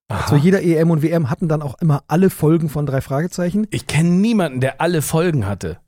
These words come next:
Speaker 2: Ah,
Speaker 1: Nie.
Speaker 2: doch, also bis, also ich sage jetzt alle und dann meine ich sowas wie bis zur Folge
Speaker 1: Yes.
Speaker 2: sechsundvierzig und jetzt ist man, glaub ich, bei achthundert oder so.
Speaker 1: <laughs>
Speaker 2: Keine Ahnung. Ist halt ein bisschen länger her, dass ich in dem Game bin, aber ich kenn viele Leute, die das noch zum Einschlafen hören oder meine Kinder,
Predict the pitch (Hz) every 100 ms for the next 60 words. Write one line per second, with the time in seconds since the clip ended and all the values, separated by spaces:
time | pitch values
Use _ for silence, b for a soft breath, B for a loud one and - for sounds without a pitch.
0 | _ 131 170 165 - - 147 139 202 -
1 | 147 139 180 156 160 147 151 - - 139
2 | 190 202 143 135 135 143 135 156 147 131
3 | 139 127 - _ _ 139 147 156 - 135
4 | 127 143 135 147 - 147 - 156 165 208
5 | 135 131 143 127 143 127 127 - 120 107
6 | b _ - 147 - 156 180 185 190 180
7 | 185 202 156 - - 160 165 156 208 208
8 | 233 B B B - 156 147 160 165 160
9 | 156 185 165 160 170 160 147 143 165 175
10 | 180 143 135 127 B - - 123 123 -
11 | 151 165 165 143 143 135 127 123 120 -
12 | 104 127 135 139 139 127 123 127 113 127
13 | 127 127 120 117 B B - 147 226 -
14 | 214 285 175